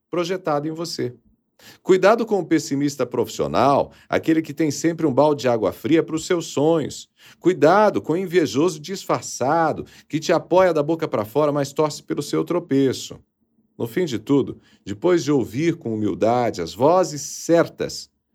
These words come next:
a decisão final ainda é sua e a responsabilidade também. Então ore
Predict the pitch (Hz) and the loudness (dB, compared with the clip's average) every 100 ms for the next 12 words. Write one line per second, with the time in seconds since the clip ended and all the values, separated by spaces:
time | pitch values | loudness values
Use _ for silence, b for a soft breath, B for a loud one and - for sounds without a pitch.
0 | _ - 107 123 131 110 107 127 - 107 | _ -8 -4 -2 -2 -4 -4 -4 -2 -2
1 | 113 117 98 123 - 143 - 135 139 104 | 2 0 0 -2 -2 -2 -4 0 2 2
2 | b b _ - 113 135 - 123 113 113 | b b _ -4 -2 -4 -4 -6 -4 -4
3 | 107 95 117 131 - 151 131 101 87 73 | -2 0 2 2 -2 -4 2 2 2 -4
4 | _ _ 95 98 147 135 131 160 131 - | _ _ -12 -2 0 4 4 4 2 -2